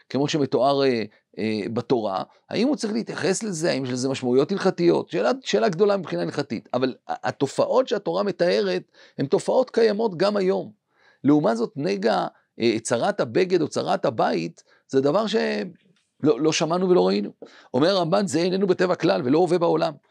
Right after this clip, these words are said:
וכן נגעי הבתים." אבל, אז מאיפה מגיע, אה, אה, צרת ה-, צרת הבגד וצרת ה-, וצרת הבית?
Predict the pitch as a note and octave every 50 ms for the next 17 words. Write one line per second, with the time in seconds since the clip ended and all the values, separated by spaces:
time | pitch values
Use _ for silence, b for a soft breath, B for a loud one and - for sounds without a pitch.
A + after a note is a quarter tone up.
0 | _ _ _ - G#3 G#3 - F3+ G#3+ G#3+ F3+ D#3 F3+ F#3+ G3 E3+ D#3 - - F#3
1 | - - _ _ _ _ b b b b b C#3 C#3 E3 G#3 F#3 A#2+ - - _
2 | _ _ _ _ _ _ _ - G2 A2+ A2+ F3+ F3 G#3+ G3 D3 B2+ A2+ G2+ E3
3 | F3+ D#3+ A2+ - - _ b b b b b b A#2 B2 - - B2+ A#2+ G#2+ -
4 | - - A#2+ G#2+ B2+ E3 F3+ D#3 - C#3+ C3 B2 A#2 G#2+ F#2 F2+ b b b b
5 | b - - A#2 G2+ B2+ F3 E3 - D3 C3 A#2 G#2+ C#3+ E3 E3+ D#3 D#3+ A#2+ G#2+
6 | A2 - B2+ A2 C3 C3+ C3 - C3 A#2+ A2 E2 E2 E2+ - G2 A2+ A2 - B2
7 | A2 B2 B2+ - A#2 G#2 F2 D#2+ D#2 G2 B2 _